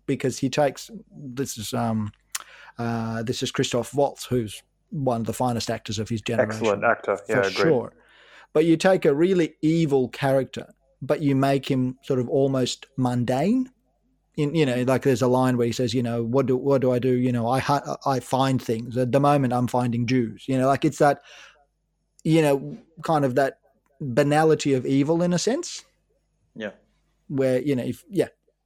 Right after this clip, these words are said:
Speaker 1: I just think he just, he just ma-, he made that role. There's nobody else who could have played that role,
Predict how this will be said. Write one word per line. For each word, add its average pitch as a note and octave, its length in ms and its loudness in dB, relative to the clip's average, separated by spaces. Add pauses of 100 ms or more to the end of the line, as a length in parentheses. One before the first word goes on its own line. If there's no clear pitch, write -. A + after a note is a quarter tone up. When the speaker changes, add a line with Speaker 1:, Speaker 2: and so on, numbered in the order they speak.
(140)
Speaker 1:
I C#3+ 120 0
just B2 180 -4
think B2+ 160 -2
he B2 120 -6
just, B2 280 -6
he C#3+ 160 -2
just C3+ 260 0
ma-, D3+ 300 2
he F3+ 220 0
made F#3+ 240 4
that D3 200 0
role. C3 300 4
There's C3 160 2
nobody D3+ 320 2
else C3+ 180 2
who C3+ 80 0
could C3+ 140 -4
have - 140 -10
played B2+ 320 -2
that A#2+ 200 -2
role, A#2 460 -2